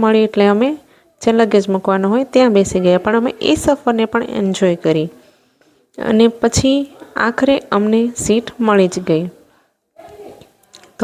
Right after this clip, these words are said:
અમને સીટ મળ્યાનો આનંદ એટલો હતો ને કે વાત જ ના પૂછો.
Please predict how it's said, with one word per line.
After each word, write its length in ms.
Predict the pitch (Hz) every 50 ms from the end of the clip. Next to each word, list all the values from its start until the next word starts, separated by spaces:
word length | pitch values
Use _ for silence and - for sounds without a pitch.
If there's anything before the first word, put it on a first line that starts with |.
| 190 190
અમને 160 | 202 208 208 - - - -
સીટ 260 | - 226 240 240 247 240
મળ્યાનો 320 | 240 240 233 233 233 226 220 214
આનંદ 260 | 214 220 233 226 233 233
એટલો 260 | 240 - 247 247 240
હતો 180 | 240 240 - 254 240 202
ને 80 | 180 175 180 180 - _ _ _ _ _ _ _
કે 60 | - 220 208 208
વાત 220 | 208 202 208 - 180 175
જ 140 | - 180 175
ના 100 | 170 165 -
પૂછો. 340 | - - - - 185 175